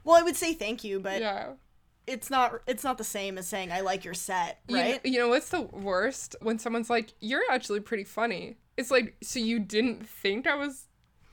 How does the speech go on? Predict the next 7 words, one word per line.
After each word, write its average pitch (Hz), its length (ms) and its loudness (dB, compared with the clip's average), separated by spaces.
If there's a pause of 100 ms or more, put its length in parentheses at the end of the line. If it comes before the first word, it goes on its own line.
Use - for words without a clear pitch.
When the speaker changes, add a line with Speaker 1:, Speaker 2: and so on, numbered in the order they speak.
(520)
Speaker 2:
going, 196 360 0
what?" 220 440 0 (420)
Speaker 1:
It's 262 120 -16
like, 247 240 -2
"Okay, 208 580 -2 (160)
great." 196 300 -2 (640)
Speaker 2:
What 208 340 0